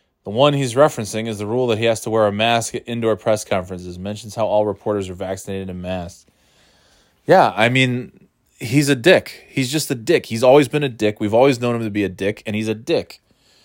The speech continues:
Rodgers said he consulted with, <sighs> you ready for it?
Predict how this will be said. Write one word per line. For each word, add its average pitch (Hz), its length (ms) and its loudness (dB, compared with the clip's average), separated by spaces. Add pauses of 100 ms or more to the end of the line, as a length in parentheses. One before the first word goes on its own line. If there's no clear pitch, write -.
(520)
Rodgers 165 320 4
said 170 120 4
he 151 80 2
consulted 170 560 2
with, 165 480 4 (1300)
<sighs> - 60 -20 (800)
you 87 120 -4
ready 95 200 4
for 139 260 8
it? - 160 2